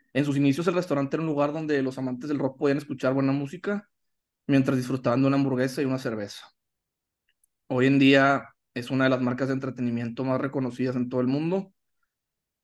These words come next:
con puntos de venta en setenta y seis diferentes países.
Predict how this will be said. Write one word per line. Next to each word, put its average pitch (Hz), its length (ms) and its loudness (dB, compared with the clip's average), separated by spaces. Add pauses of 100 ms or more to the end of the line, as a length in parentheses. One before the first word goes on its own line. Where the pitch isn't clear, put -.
(120)
con 139 160 0
puntos 143 320 0
de 151 100 4
venta 147 500 2
en 147 180 -2
setenta 131 360 -4
y 123 60 0
seis 123 180 -2
diferentes 127 440 -4
países. - 720 -6